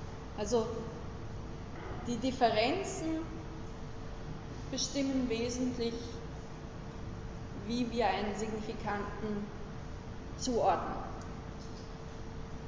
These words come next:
Ein Signifikant erhält seine Bedeutung dadurch, dass er sich von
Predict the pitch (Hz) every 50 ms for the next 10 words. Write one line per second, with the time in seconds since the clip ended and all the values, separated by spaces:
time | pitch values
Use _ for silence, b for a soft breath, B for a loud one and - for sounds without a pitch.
0 | - - - - - - - 190 190 208 220 214 233 226 - - - - 226 220
1 | 240 262 247 - 202 214 208 208 208 202 202 196 196 - 220 196 190 190 190 185
2 | 185 - 190 - - 196 190 196 202 - - 254 247 233 220 220 220 233 240 -
3 | - 220 226 - 233 226 220 - - - -